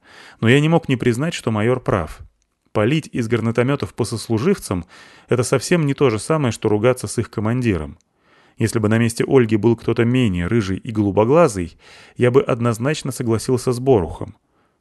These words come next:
Но в данном случае меня не устраивают оба расклада. У Ольги на плечевом ремне подала короткий тональный сигнал рация. «Можно?» «Ответь». Рыжая демонстративно медленно потянулась к рации,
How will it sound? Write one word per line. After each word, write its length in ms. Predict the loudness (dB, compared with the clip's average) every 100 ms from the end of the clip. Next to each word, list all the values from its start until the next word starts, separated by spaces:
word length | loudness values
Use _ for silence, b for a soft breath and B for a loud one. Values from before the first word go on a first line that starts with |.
| _
Но 100 | -4
в 60 | 2
данном 320 | 2 4 0
случае 420 | -4 -6 -6 -4
меня 200 | -2 0
не 80 | 0
устраивают 580 | -2 0 2 2 2 0 0
оба 300 | 2 2 0
расклада. 580 | -6 0 0 0 -6 -16 _ _ _ _ _ _ _ _ _ _
У 200 | 2 6
Ольги 180 | 6 4
на 100 | 2
плечевом 440 | 0 0 2 2
ремне 340 | 2 2 0 -2 B B
подала 320 | 0 4 4 4
короткий 400 | 4 2 0 -2
тональный 420 | 0 0 0 -2
сигнал 400 | -2 -2 0 2
рация. 520 | 0 -2 -10 -12 -14 -20 _ _ _ -4
«Можно?» 480 | 0 2 0 -2 -6 _ _ _ _ _
«Ответь». 760 | -8 -4 0 2 2 0 -4 -18 _ _ _ _ -8
Рыжая 400 | -4 -2 0 0
демонстративно 720 | 0 -4 -4 -4 -2 -2 0
медленно 520 | 0 0 -2 -6 -8
потянулась 540 | -8 -4 -2 -2 -2
к 60 | 2
рации, 500 | 2 2 2 0